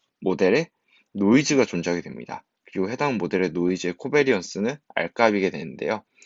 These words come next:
그렇기 때문에 이제 모션을 통해서 코베리언스가 어떻게 변하는지, 그리고 이제 노이즈가 얼마나 더해지는 값까지 이제 존재하게 돼서 이제 프레딕트 결과에 대한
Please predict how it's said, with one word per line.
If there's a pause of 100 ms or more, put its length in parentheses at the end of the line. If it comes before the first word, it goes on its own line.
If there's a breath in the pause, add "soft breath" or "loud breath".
(280 loud breath)
그렇기
때문에
이제
모션을
통해서 (320)
코베리언스가
어떻게
변하는지, (440)
그리고
이제
노이즈가
얼마나
더해지는
값까지 (400)
이제
존재하게
돼서 (540)
이제 (300)
프레딕트
결과에
대한